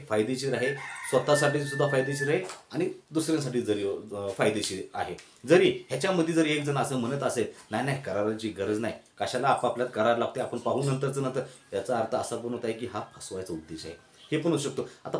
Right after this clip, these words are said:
फसवायचा उद्देश जरी आहे, ती पण धारा आहे आपल्याकडे, पाहूया आपण फसवणुकीची पण धारा पुढे. तर हे सांगण्यात आलंय, म्हणजे धारा तीस हे सांगत आहे मूल्यवान रोखा. पुढील धारा आहे धारा बत्तीस, जी सांगत आहे, पुढील धारा महत्त्वाची आहे, जी सांगत आहे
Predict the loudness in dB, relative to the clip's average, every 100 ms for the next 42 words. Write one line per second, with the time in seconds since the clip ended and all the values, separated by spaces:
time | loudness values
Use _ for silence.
0 | -4 -2 0 2 0 2 0 2 4 4
1 | 2 -2 -2 -2 0 0 2 0 0 -4
2 | -6 -8 -12 -6 2 4 4 0 -2 -4
3 | -6 -6 -4 -2 -2 -4 -6 -8 -12 -20
4 | -4 0 8 8 8 2 2 0 -2 -6
5 | -8 2 2 4 6 8 8 6 0 -16
6 | _ 0 0 2 2 4 4 4 2 0
7 | -4 -4 0 2 2 2 0 -2 0 -4
8 | -2 2 6 8 10 8 6 2 0 4
9 | 6 6 6 4 2 -4 -16 2 6 8
10 | 6 6 6 4 -2 0 6 8 8 8
11 | 6 4 2 2 4 4 2 -2 -2 4
12 | 6 6 6 6 4